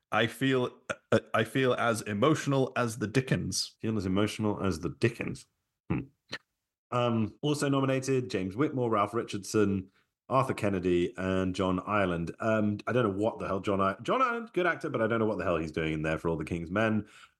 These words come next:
Speaker 2: Um, R-, Ralph Richardson is really, really good in The Heiress. I would keep him in there. But I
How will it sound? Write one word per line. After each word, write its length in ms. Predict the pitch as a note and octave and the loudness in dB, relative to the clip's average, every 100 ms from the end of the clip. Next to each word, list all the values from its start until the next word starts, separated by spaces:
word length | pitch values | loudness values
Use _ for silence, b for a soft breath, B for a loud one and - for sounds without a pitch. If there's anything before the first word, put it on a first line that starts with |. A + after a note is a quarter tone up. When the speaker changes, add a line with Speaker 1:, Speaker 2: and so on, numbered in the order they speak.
| - | -6
Speaker 2:
Um, 460 | G#2+ A2+ A2 A2 | -2 2 2 0
R-, 60 | A2+ | -2
Ralph 960 | B2+ A#2+ A#2+ A#2+ A#2+ A#2+ B2 B2+ D#3 F3 | -2 0 2 2 0 0 -2 0 0 0
Richardson 460 | E3+ C#3 D3 C3+ A#2 | -4 -4 -4 0 2
is 80 | |
really, 540 | G2+ G2+ A#2+ D3 D3 C#3 | 0 0 0 0 0 0
really 420 | A2 B2+ C3 A#2+ | 0 0 0 -2
good 240 | A2 G#2+ | -2 -2
in 100 | F#2 | -2
The 120 | F2 F2 | -6 -6
Heiress. 420 | F2+ E2+ E2 - | -2 -2 -2 -4
I 160 | F#2 | -2
would 200 | G#2 G2+ | 0 0
keep 280 | - A#2 G2 | -2 -6 -2
him 160 | F#2 F2 | -2 -2
in 140 | F2 | -4
there. 180 | E2 D#2+ | -4 -4
But 220 | D#2 C3 | -2 -2
I 160 | B2+ | 0